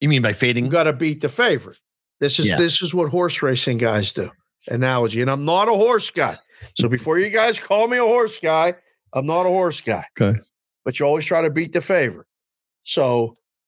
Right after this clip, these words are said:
Speaker 2: you know, you get, you get the, basically anyone to come in from around, you know, down the rail or around the corner in the last turn and beats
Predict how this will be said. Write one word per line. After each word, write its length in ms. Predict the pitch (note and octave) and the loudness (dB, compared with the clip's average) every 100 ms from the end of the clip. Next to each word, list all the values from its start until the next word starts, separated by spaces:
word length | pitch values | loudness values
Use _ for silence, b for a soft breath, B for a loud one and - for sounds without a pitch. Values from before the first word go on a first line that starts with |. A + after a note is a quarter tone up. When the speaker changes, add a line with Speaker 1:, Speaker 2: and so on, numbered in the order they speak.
| _ _ _ _ _ _ - | _ _ _ _ _ _ -12
Speaker 2:
you 120 | - A2+ | -4 0
know, 220 | G2+ A2 | 0 -2
you 180 | A2+ A2+ | -4 -2
get, 340 | A#2+ B2+ B2+ _ _ _ - | 0 0 -2 _ _ _ -8
you 140 | A#2 | -4
get 240 | A#2 B2+ B2+ | 0 0 0
the, 180 | A2 - _ - | -6 -6 _ -8
basically 600 | A#2+ C3+ C3+ A#2+ A2+ A#2 | -2 0 0 -4 -2 0
anyone 320 | A#2+ C3+ C3+ | 2 0 0
to 60 | C3+ | -2
come 260 | C3+ D3 D3+ | -2 -4 0
in 200 | D#3 E3 | -2 -2
from 380 | - D3 D3 C#3+ | -2 0 0 -2
around, 560 | B2+ C3 C#3 D3+ D3 - _ | -2 0 0 -2 -6 -12 _
you 140 | - B2 | -4 0
know, 160 | A#2 | 0
down 300 | A#2+ A2+ B2 | 0 0 0
the 100 | D3 | -2
rail 400 | C#3+ D3 D3 D3 | 0 0 2 2
or 240 | D3+ C#3 A#2 | 2 -2 -4
around 400 | A2+ G#2+ A2 C3+ | -4 0 0 0
the 80 | |
corner 520 | D3 - D3 D3 D3 C#3+ | -4 -2 0 2 0 0
in 60 | |
the 60 | C3 | -2
last 320 | C3 C#3 - | 0 0 -2
turn 560 | - C#3+ C#3 C#3 C3+ D3 B B B B | -4 -2 0 0 -2 -4 B B B B
and 180 | A#2+ A2 | -2 0
beats 460 | C3+ B2+ B2 - | 0 0 0 -2